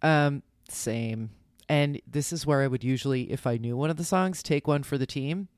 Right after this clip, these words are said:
But, um, mostly I know of and am, uh, sort of admiring of Bronski Beat as being, uh, one of the few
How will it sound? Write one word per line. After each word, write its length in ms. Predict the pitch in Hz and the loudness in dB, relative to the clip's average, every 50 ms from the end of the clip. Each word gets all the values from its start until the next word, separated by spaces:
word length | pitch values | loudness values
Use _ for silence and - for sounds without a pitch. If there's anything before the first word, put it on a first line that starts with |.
| _ _ _ _ _ 113 | _ _ _ _ _ -4
But, 280 | 107 131 123 123 117 - _ _ _ _ _ _ - - - - _ _ _ - | -2 0 0 0 -2 -4 _ _ _ _ _ _ -20 -20 -20 -20 _ _ _ -2
um, 440 | 143 143 135 135 131 127 127 123 120 127 _ _ - 143 143 - - | 2 2 4 4 2 2 0 -4 -10 -14 _ _ -12 -12 -12 -10 -6
mostly 540 | 139 139 147 156 147 - - 156 147 139 - - | -2 0 2 2 0 0 -2 -2 0 0 0 -2
I 440 | - 127 123 123 123 120 120 120 - - | -2 -2 0 0 0 -2 -2 -4 -4 -6
know 360 | 131 127 131 131 127 127 - - | -6 -2 0 0 0 0 0 -2
of 400 | 123 123 120 120 120 120 - - - | -2 -2 0 0 -2 -2 -4 -6 -6
and 280 | 117 123 120 120 110 - - - | -4 -4 -4 -6 -8 -10 -8 -6
am, 340 | 120 117 113 113 110 104 - - - | -4 -4 -4 -4 -6 -10 -12 -12 -10
uh, 380 | 107 104 85 90 80 76 71 - - | -8 -8 -6 -8 -8 -10 -10 -12 -12
sort 240 | - - 143 131 127 | -6 -2 -2 0 0
of 100 | 123 - - | -2 -2 -4
admiring 600 | 123 110 127 127 123 127 127 120 120 113 - - | -6 -4 -2 -2 0 0 0 -2 -2 -4 -6 -6
of 460 | 101 113 107 101 120 127 - - - _ _ - | -6 -4 -4 -4 -6 -6 -10 -14 -18 _ _ -2
Bronski 460 | 139 131 127 127 - - - 135 113 | 0 0 0 0 -2 -4 -6 -6 -4
Beat 280 | - 123 120 120 - - | -4 -4 -4 -4 -4 -4
as 160 | 123 117 - | -6 -6 -4
being, 400 | - 131 123 120 120 117 113 - - | -4 -2 -2 -2 -4 -6 -8 -8 -8
uh, 160 | - 110 113 - | -8 -6 -6 -6
one 240 | - - 127 127 120 | -6 -4 -2 -2 -2
of 60 | - | -2
the 60 | 117 | -4
few 540 | - - - 127 123 120 117 117 113 113 | -6 -4 -2 0 0 2 2 0 0 -2